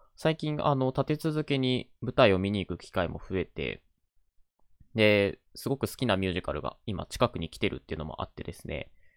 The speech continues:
結構何回も通ってたり、あとは、Amazonプライムで、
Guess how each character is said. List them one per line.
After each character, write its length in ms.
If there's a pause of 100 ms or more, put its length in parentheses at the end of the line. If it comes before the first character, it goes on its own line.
(800)
結 160
構 280 (540)
何 160
回 140
も 120
通 120
っ 120
て 440 (180)
た 80
り、 180 (460)
あ 80
と 160
は、 380 (680)
Amazon 380
プ 120
ラ 100
イ 40
ム 100
で、 180